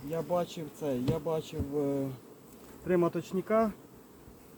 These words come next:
вирішив, що тиха зміна, і не став тим впарюватися. Ну, тут знову ж таки мед.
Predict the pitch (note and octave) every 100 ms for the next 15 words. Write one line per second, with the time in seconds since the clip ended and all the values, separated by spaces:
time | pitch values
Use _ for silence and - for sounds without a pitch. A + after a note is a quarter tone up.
0 | - - - D3+ F3+ E3+ - E3 - D#3+
1 | F3 E3 D#3+ D#3 G3 G#3 F#3 E3 - -
2 | - - - D#3+ E3+ D#3+ - F3+ E3+ D3+
3 | - - - - - - E3 D#3+ - E3
4 | C#3 B2 A#2 A#2+ G#2+ B2+ A#2 - - -
5 | - - - - - - - - - -
6 | - - - - - - - - - -
7 | - - - - G3 F3+ E3 C3 D#3+ E3
8 | C#3 - - C3+ E3